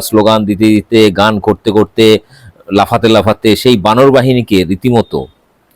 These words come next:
শরবত, জল, মিষ্টি দিচ্ছেন।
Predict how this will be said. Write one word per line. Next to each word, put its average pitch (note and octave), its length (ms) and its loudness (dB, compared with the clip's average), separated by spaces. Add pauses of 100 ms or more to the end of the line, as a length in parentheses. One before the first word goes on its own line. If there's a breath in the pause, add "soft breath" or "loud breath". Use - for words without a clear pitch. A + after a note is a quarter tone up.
(300)
শরবত, A2+ 560 0 (120)
জল, G2+ 460 0 (100)
মিষ্টি G2+ 460 -4 (840)
দিচ্ছেন। E2+ 340 -10